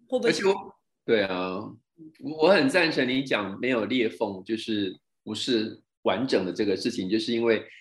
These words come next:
Speaker 2: 去年因为疫情搬回来住之后，我就发现，就是这，这讲起来有点就实际，但是是实话说，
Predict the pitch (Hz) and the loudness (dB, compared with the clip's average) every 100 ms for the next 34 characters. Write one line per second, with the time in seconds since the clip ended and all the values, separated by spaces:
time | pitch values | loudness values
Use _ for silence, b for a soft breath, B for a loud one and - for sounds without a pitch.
0 | B B - 170 123 113 123 - 151 151 | B B -2 2 4 2 0 0 2 4
1 | 143 135 107 101 120 127 104 101 - 127 | 4 0 -2 -2 -2 0 0 0 -2 -4
2 | 101 117 110 101 95 127 131 131 143 - | -2 0 0 0 -2 -6 -2 0 0 -2
3 | 135 110 101 - B B B B 147 151 | -2 -2 -4 -14 B B B B 0 4
4 | 143 131 117 107 110 _ _ _ - 151 | 6 8 6 4 -2 _ _ _ -2 2
5 | 135 - - 220 131 143 165 117 123 127 | 2 0 -4 0 2 2 4 4 4 2
6 | 101 95 - - _ _ _ _ _ - | -2 -6 -14 -20 _ _ _ _ _ -10
7 | 127 - 104 131 160 165 147 139 135 135 | -6 -4 -4 -4 -2 0 2 2 0 0
8 | - 101 104 117 117 120 | 0 0 2 0 2 0